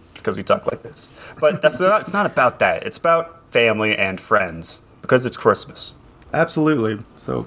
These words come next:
Speaker 2: let's get the holly jolly spirit up in our bones.
Speaker 1: Oh, yeah. I'm sure, I'm, <sighs> no, I was gonna say something weird.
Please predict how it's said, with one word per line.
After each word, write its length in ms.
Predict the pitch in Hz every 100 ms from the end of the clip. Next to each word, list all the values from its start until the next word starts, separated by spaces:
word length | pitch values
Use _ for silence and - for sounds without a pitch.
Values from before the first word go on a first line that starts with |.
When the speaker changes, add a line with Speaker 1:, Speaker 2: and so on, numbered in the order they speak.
| 120
Speaker 2:
let's 160 | 127
get 200 | - 135
the 140 | 127 123
holly 380 | - 143 143 131
jolly 240 | 143 131
spirit 320 | 123 - 139
up 120 | 123
in 80 | 127
our 80 | 113
bones. 480 | 104 120 113 104 - - - _ _ _ _ _ _ -
Speaker 1:
Oh, 400 | 135 139 151 160
yeah. 460 | 156 143 113 101
I'm 120 | 104 139
sure, 320 | - 135 127 -
I'm, 260 | 120 127 120 _ - -
<sighs> 260 | - -
no, 180 | 92 87
I 120 | 92
was 160 | 101 -
gonna 180 | 104 92
say 160 | 110
something 240 | 101 110 107
weird. 260 | 101 98